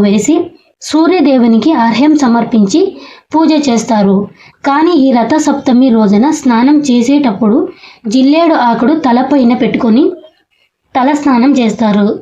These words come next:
ఈ రథసప్తమి రోజున ఎవరైతే ఇలా స్నానం చేస్తారో వారి యొక్క జీవితంలో అనారోగ్య సమస్యలే రావు, జీవితాంతం ఆయుర ఆరోగ్య ఆనందంగా జీవిస్తారు.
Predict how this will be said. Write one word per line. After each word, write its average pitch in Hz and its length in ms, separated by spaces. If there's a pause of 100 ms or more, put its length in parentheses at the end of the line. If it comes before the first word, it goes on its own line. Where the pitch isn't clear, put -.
(640)
ఈ 302 120
రథసప్తమి 311 760
రోజున 233 320 (120)
ఎవరైతే 294 460
ఇలా 240 220
స్నానం 233 400
చేస్తారో 208 520 (760)
వారి 277 300
యొక్క 294 300
జీవితంలో 269 680
అనారోగ్య 254 600
సమస్యలే 247 580
రావు, 202 360 (600)
జీవితాంతం 285 760 (160)
ఆయుర 247 340
ఆరోగ్య 220 520
ఆనందంగా 226 600
జీవిస్తారు. 214 720